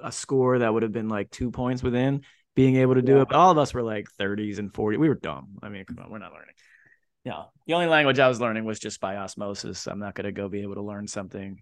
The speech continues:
Speaker 1: in a classroom
Speaker 2: <laughs>
Speaker 1: setting. How long was your training for, for Russian? How long was that?
Speaker 2: So it was forty-seven weeks, I think, for the
Speaker 1: Jeez.
Speaker 2: basic course
Speaker 1: Wow.
Speaker 2: in, uh, in D L I. I was in Monterey, California.
Speaker 1: Yeah, it's beautiful.
Speaker 2: And
Speaker 1: Beautiful
Speaker 2: yeah, I
Speaker 1: spot.
Speaker 2: love it.
Speaker 1: Yeah.
Speaker 2: You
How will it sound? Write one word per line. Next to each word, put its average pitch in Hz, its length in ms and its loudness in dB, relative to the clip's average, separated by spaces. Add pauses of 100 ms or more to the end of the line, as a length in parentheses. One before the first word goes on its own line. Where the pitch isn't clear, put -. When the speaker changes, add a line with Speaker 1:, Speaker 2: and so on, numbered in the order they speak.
Speaker 1:
in 107 120 -8
a 101 40 -12
classroom 101 540 -8
Speaker 2:
<laughs> - 0 -
Speaker 1:
setting. 104 340 -8 (360)
How 165 160 8
long 208 160 8
was 175 200 6
your 170 140 6
training 147 540 2
for, 113 380 0
for 117 220 -2
Russian? 101 540 -2
How 113 160 0
long 117 180 2
was 104 140 -2
that? 95 220 0
Speaker 2:
So 185 420 6
it 160 80 2
was 151 320 0
forty-seven 190 720 2
weeks, 165 380 0
I 127 80 0
think, 123 360 -6
for 123 80 -4
the 117 100 -2
Speaker 1:
Jeez. 104 100 -12
Speaker 2:
basic 127 420 -4
course 117 600 -12 (120)
Speaker 1:
Wow. 92 320 -8
Speaker 2:
in, 123 240 -4
uh, 113 320 -10 (180)
in 120 220 -6
D 139 160 0
L 135 140 6
I. 131 280 2
I 131 100 -2
was 131 220 -4
in 120 160 -4
Monterey, 123 480 -2
California. 117 580 -12
Speaker 1:
Yeah, 113 240 0
it's - 120 -10
beautiful. 120 580 4 (160)
Speaker 2:
And 123 360 -8 (180)
Speaker 1:
Beautiful 139 280 6
Speaker 2:
yeah, 120 80 2
I 117 40 -4
Speaker 1:
spot. 120 160 -2
Speaker 2:
love - 280 -2
it. - 60 -8
Speaker 1:
Yeah. - 140 -4
Speaker 2:
You - 80 -14